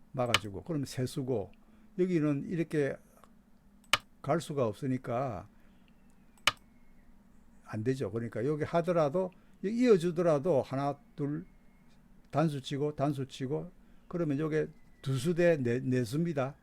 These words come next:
그렇기 때문에 요건 세 마리가 죽었어요. 요 세 마리가 죽고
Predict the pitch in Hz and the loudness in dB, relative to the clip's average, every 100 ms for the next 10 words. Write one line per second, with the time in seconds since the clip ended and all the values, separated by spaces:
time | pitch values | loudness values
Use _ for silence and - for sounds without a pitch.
0 | - - - - 156 143 135 123 160 127 | -20 -20 -20 -8 -4 -4 -2 -2 -2 0
1 | 143 147 131 - 127 160 151 - 233 165 | 0 0 -2 -4 -2 0 -2 -2 -4 -4
2 | 92 87 - - - - - - - - | -8 -16 -20 -20 -20 -20 -20 -20 -20 -20
3 | - - - - 185 180 180 175 190 185 | -20 -20 -18 -4 -2 0 0 2 4 2
4 | - 208 - 208 226 | 2 -4 0 0 0